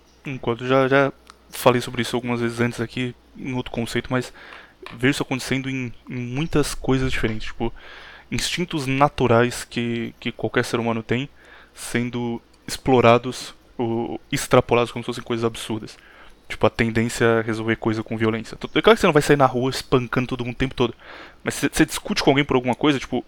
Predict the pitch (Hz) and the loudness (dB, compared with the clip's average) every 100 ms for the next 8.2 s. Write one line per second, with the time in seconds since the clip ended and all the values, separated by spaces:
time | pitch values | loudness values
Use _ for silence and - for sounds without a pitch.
0 | - 139 151 131 123 135 - - 135 127 | 4 4 4 4 4 4 0 0 2 2
1 | 127 127 123 123 120 123 - _ _ _ | 0 -2 -4 -4 -4 -6 -8 _ _ _
2 | _ _ - 123 139 127 120 160 151 127 | _ _ -20 4 6 6 4 4 4 2
3 | 127 123 127 123 123 123 120 131 147 - | -4 -4 -2 4 4 4 0 -2 -4 -10
4 | - - - - 135 151 160 170 170 156 | -20 -20 -20 -12 -2 0 4 4 6 6
5 | 151 117 - - 123 120 123 - 135 143 | 6 2 -10 -10 -8 -10 -12 -4 0 0
6 | 135 143 139 - 147 160 - 143 123 - | 0 -2 -2 -4 -4 -4 -6 -6 -8 -6
7 | 131 - 123 127 - 139 139 - - 135 | -6 -4 -4 -2 -2 -2 -2 -6 -10 -4
8 | 143 | -4